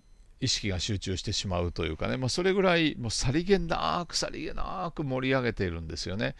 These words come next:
らそこら辺の、あの、押しと引き、まあ、押す場合は、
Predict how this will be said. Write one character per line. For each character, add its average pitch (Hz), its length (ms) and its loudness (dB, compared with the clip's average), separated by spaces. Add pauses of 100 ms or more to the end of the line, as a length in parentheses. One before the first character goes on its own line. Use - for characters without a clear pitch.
(360)
ら 131 60 -4
そ - 200 -2
こ 202 140 0
ら 202 120 4
辺 190 220 0
の、 175 200 -6 (360)
あ 113 120 0
の、 107 200 0
押 151 160 6
し - 160 6
と 196 280 6
引 - 400 2
き、 - 60 -14
ま 123 120 0
あ、 - 20 0 (120)
押 151 80 4
す 196 220 0
場 170 280 6
合 165 180 2
は、 143 380 6